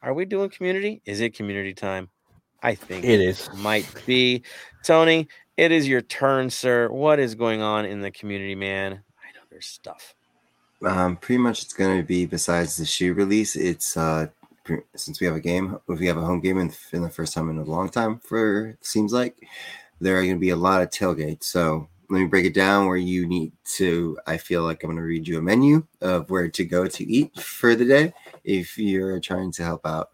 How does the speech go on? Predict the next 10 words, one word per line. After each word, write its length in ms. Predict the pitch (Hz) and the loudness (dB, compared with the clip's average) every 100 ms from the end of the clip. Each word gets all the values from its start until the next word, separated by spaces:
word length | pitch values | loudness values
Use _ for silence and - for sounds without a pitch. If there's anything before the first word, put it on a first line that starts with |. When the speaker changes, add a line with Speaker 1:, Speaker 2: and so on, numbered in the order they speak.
| - | -6
Speaker 3:
our 160 | 82 | -4
thirty-two 360 | 78 80 - 78 | -4 -8 -8 -16
fifty-two 400 | 80 80 - 80 | -14 -14 -10 -8
brethren. 360 | 92 120 135 - _ - - _ | -4 0 0 0 _ -20 -20 _
So, 260 | - 139 - _ _ _ _ _ _ - 101 | 0 0 0 _ _ _ _ _ _ -12 -2
first 220 | 123 127 | 2 4
start 180 | - 120 | 4 2
off 260 | 113 110 - | 4 2 2
with 540 | 107 101 101 98 92 | 4 4 4 0 -4
Crew 320 | - 117 143 | -4 0 0